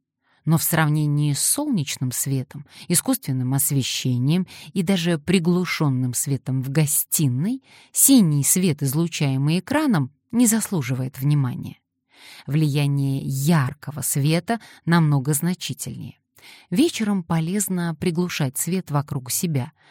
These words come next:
таким образом уменьшая его интенсивность»,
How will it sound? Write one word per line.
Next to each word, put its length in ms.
таким 420
образом 440
уменьшая 640
его 500
интенсивность», 960